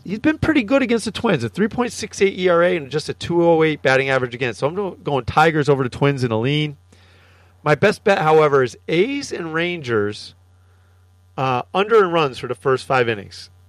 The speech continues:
Uh, Nick Martinez has pitched well recently against Oakland. Just three runs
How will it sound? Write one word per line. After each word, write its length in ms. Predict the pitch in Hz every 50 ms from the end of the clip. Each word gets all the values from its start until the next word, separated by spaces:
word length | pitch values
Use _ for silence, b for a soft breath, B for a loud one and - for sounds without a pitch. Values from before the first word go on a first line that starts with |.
| _
Uh, 140 | 131 120 117
Nick 260 | 117 127 165 208 -
Martinez 480 | 220 196 190 180 - - 180 170 160 131
has 140 | 127 - -
pitched 240 | - 147 - -
well 180 | 127 123 139 151
recently 520 | 131 143 160 151 - 170 156 156 156 151
against 280 | 147 151 147 143 - -
Oakland. 440 | 143 139 139 - 147 143 143 143 139 b b b b b b b b b b b b b b _ -
Just 220 | - 123 - -
three 200 | - 147 151 151
runs 520 | 143 147 147 147 147 143 143 - - -